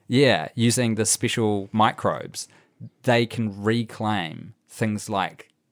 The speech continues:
the gold, the tungsten, the silver out of these electronic components, and they're doing it non-toxically.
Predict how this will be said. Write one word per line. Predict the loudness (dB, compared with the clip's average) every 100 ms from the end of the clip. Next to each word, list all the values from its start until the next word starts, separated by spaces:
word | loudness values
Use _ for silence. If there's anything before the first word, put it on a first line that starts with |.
| _ _
the | -6
gold, | -4 2 4 4 0 -12 -20 -10
the | -10
tungsten, | -6 -6 -6 -8 -10 -12 -12
the | -8
silver | -4 -2 -2 -4 -6 -10 -12 -4
out | 0 0
of | -4
these | -4 -4 -6
electronic | -6 -8 -6 -8 -8
components, | -8 -8 -4 -4 -6 -10 -14 -18 _ -6
and | -2
they're | -2
doing | 0 0 2 0
it | -2
non-toxically. | -2 -2 -4 -8 -8 -8 -10 -8 -8